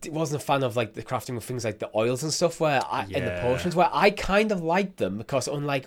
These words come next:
Speaker 1: other R P Gs, other R P Gs, you make your potion, you drink it, it's gone, you have to go find your ingredients. With
Speaker 2: Mm-hmm.
Speaker 1: The Witcher, like,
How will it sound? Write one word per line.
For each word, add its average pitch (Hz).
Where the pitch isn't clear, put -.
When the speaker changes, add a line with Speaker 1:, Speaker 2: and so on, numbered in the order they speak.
Speaker 1:
other 143
R 131
P 131
Gs, 92
other 190
R 185
P 170
Gs, 151
you 156
make 143
your 139
potion, 143
you 110
drink 123
it, 107
it's 104
gone, 113
you 107
have 98
to -
go 107
find 104
your 101
ingredients. 95
With 113
Speaker 2:
Mm-hmm. 90
Speaker 1:
The 135
Witcher, 135
like, 113